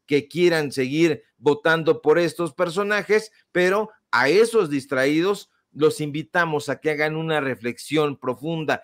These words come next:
histórica, y que se pregunten qué fue lo bueno que dejó el pri, y van a encontrar muy pocas cosas importantes. ¿Qué fue lo bueno que dejó el pan? Y yo creo que no dejó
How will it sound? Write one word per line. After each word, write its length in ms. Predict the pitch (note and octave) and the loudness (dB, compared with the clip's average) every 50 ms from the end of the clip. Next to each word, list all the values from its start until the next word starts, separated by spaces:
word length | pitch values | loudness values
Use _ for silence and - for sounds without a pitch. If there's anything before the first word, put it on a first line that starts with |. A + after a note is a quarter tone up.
| _ _ | _ _
histórica, 840 | _ C#3 C#3 - - - F3 F3 E3 E3 D3 - _ C#3+ A#2 G2 - _ _ _ | _ -10 -10 -6 -2 0 0 0 0 -2 -6 -4 _ -2 -2 -2 -6 _ _ _
y 140 | - E3 C3+ | -12 -12 -6
que 160 | - E3 D3+ | -4 -6 -4
se 160 | - D#3 D3+ | -2 -4 -4
pregunten 760 | D#3 - D3+ D3+ D#3 D3 F3 G3 F#3+ E3+ - F3 D#3 B2 - _ _ _ _ _ | -4 -2 -2 -2 -2 -2 -4 -6 -6 -6 -4 -4 -4 -4 -6 _ _ _ _ _
qué 160 | - G#3 G#3 | 0 0 0
fue 440 | G#3 - F#3 G#3+ A3 G#3+ F#3 - _ | 0 0 0 2 2 2 -2 -6 _
lo 400 | - E3+ E3+ E3 D#3+ E3 E3+ E3 | -6 -4 -2 0 2 4 2 2
bueno 560 | D3 D#3+ F3+ G3+ G#3+ A3 G#3+ G3+ F#3 E3 C#3+ | 2 2 4 4 4 4 2 0 0 -2 -2
que 140 | - D3 C3+ | 0 0 0
dejó 300 | B2+ B2+ B2 - D3 D#3 | 0 -2 -4 0 0 0
el 160 | D#3 D3 - | 0 0 -4
pri, 300 | _ D3 D#3 E3 D#3+ - _ _ _ | _ -4 -4 -4 -4 -8 _ _ _
y 80 | C3+ | -4
van 180 | D#3 F3 F3+ F#3+ | -2 -2 -2 -2
a 40 | F#3+ | -4
encontrar 420 | - E3 D#3+ - - F3 F3+ F3 | -6 -6 -6 -2 -2 -2 -2 -2
muy 400 | F3+ F#3+ G#3 A3+ B3 B3+ B3+ G#3 | -2 -4 -2 0 0 0 0 -4
pocas 500 | D#3 - F#3 F3 C#3 - D3+ C#3 C3+ - | -4 -4 -6 -6 -4 -2 -2 -2 -2 -4
cosas 520 | - C3 C#3 C#3 C3 D#3 D#3 E3 D#3+ - _ _ _ _ _ | -4 -2 -2 -2 0 0 -2 -2 -2 -6 _ _ _ _ _
importantes. 840 | D#3+ D#3 C#3 B2 - C3+ C3 C#3 - - C3+ C3 - - D3+ C#3 - | -6 -6 -6 -6 -4 -4 -4 -4 -2 -4 -6 -6 -4 -8 -8 -8 0
¿Qué 160 | - G#3+ A3 | 2 2 2
fue 220 | E3 F#3 G#3+ G#3+ | 2 0 0 0
lo 160 | G#3+ G3 F3 D3+ | 2 2 0 0
bueno 340 | E3 F#3+ G3+ F#3+ F3 - | 0 -2 -2 -4 -6 -4
que 80 | - C#3 | -2 -4
dejó 240 | B2+ B2+ - D#3 F3 | -4 -2 -2 -2 -2
el 160 | E3+ C3+ - | -2 -2 0
pan? 260 | - E3+ F#3+ G3+ F#3 - _ _ _ - | 0 0 0 0 -4 -12 _ _ _ -10
Y 100 | C#3 C#3 | -4 -2
yo 160 | D#3+ F3+ C#3+ | -2 -2 -2
creo 280 | - F3+ F3+ G3 - - | -2 -4 -4 -4 -4 -2
que 120 | - F3 | -4 -2
no 200 | E3 D#3+ E3 F3 | 0 0 0 0
dejó 380 | G3 F#3+ - - G#3 G#3+ G3+ | 0 -2 0 2 2 2 2